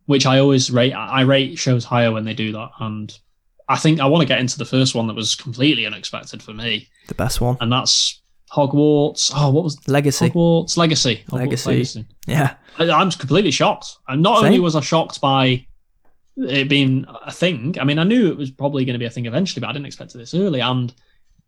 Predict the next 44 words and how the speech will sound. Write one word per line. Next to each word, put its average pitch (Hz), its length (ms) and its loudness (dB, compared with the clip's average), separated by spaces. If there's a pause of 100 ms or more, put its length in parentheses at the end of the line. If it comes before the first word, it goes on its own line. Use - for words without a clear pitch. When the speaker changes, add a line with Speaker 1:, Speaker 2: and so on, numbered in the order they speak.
(160)
Speaker 1:
I 151 40 2
was 151 120 2
surprised 240 400 -2
how 151 160 -2
good 147 280 -4
it - 140 -4 (100)
actually - 420 -12
looked. - 420 -12 (240)
Speaker 2:
Hmm. 143 320 4 (680)
Speaker 1:
In 143 80 0
my 185 120 2
opinion, 175 260 -2
it - 20 -4
looked 131 160 -6
really 123 240 -2
good. 123 280 -4 (460)
It 120 120 -4
looked 131 180 0
like - 180 -2
a 110 100 -8 (460)
proper 127 320 -4
R 120 120 -4
P 117 180 -16
G 135 260 -6 (240)
that - 80 -10
you'd 117 180 -8
want. 165 260 -4 (600)
Speaker 2:
In 156 200 4
my 170 200 4
opinion, 180 480 4
mate, 123 220 2
if 135 120 -2
I'm 139 100 2
being 156 200 4
honest, 139 440 2
it 135 200 2
was 139 200 0
just 139 200 2
everything 143 320 4
I 123 80 4
wanted. 143 400 4
They 135 220 4
just, - 260 -2
Speaker 1:
Yeah. 147 140 -6